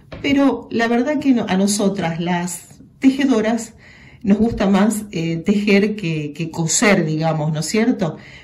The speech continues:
Pero bueno, les muestro porque va, va a quedar hermosa así, de esta manera. Seguimos así hasta llegar acá y ahora les muestro la vuelta que sigue.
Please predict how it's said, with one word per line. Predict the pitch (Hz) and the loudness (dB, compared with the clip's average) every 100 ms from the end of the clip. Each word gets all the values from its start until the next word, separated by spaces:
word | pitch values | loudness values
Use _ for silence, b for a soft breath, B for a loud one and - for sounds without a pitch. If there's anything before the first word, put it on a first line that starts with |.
| - | -6
Pero | 208 226 | -2 2
bueno, | 220 156 135 - | 2 0 -2 -4
les | 196 220 233 | -2 0 2
muestro | 247 262 294 415 | 2 0 0 -2
porque | 214 202 | -2 0
va, | 240 - 302 | 0 0 -2
va | |
a | 294 | 0
quedar | 262 247 | 2 2
hermosa | 226 196 127 - 131 | 2 2 0 -4 -8
así, | 135 160 | -8 -6
de | 160 | -6
esta | 165 156 | -6 -6
manera. | 131 135 - - B B B B - | -6 -10 -14 -18 B B B B -6
Seguimos | - 247 392 370 254 | 2 4 4 4 4
así | 208 - 320 427 - | 2 0 0 -2 -2
hasta | 202 202 | -2 2
llegar | 202 196 220 220 | 2 2 2 2
acá | 208 311 453 302 | 0 0 2 2
y | |
ahora | 208 208 | 2 2
les | 220 | 4
muestro | 254 392 392 294 | 4 2 0 0
la | 180 | 0
vuelta | 175 190 165 | 2 0 -2
que | 165 | -8
sigue. | - - - - | -12 -14 -16 -18